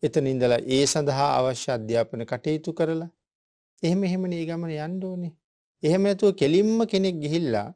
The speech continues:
ඉංජිනේරු පීඨයට ඇතුල් වෙන තැනට වෙලා හිටියට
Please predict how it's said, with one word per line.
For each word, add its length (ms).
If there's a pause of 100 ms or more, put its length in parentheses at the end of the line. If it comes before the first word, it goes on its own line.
(1080)
ඉංජිනේරු 500
පීඨයට 420
ඇතුල් 280
වෙන 200
තැනට 260
වෙලා 220
හිටියට 440